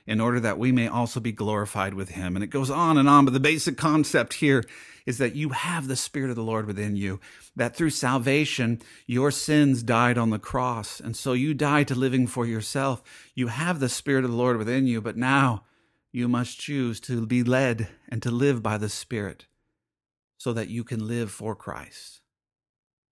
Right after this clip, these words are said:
That's a choice you can make or not make.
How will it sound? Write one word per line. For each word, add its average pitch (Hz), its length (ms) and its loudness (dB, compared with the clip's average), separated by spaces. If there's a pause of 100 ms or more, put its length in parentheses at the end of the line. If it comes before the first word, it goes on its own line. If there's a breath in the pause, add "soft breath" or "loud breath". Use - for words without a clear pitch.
(1300)
That's - 180 -8
a 117 40 -10
choice 110 400 -4
you 117 80 -2
can 107 180 -4
make 85 320 -6 (240)
or 127 120 -6
not 143 240 -6
make. 73 180 -16